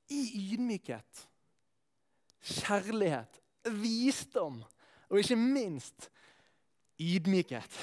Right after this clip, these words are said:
<laughs> Jeg tror jeg sa det to ganger, og det er viktig. Oppmuntre og tale til rette sin bror eller søster til å vandre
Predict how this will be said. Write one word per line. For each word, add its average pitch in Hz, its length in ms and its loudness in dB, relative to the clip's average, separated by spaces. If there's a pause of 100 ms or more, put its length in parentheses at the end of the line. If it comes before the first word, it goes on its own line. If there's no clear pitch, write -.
(360)
<laughs> - 500 -14
Jeg - 20 -20
tror - 100 -2
jeg - 80 2
sa 208 120 8
det 165 140 6
to 196 100 4
ganger, 151 320 6
og 160 140 4
det 208 100 8
er 180 80 8
viktig. 180 360 4 (2500)
Oppmuntre 160 840 0 (1700)
og 185 160 -14
tale 220 560 -2 (540)
til 165 180 -2
rette - 480 -6 (1600)
sin 151 220 -6
bror 196 420 -8
eller 151 180 -4
søster 123 600 -8 (540)
til 147 140 -6
å 139 40 -6
vandre 139 480 -4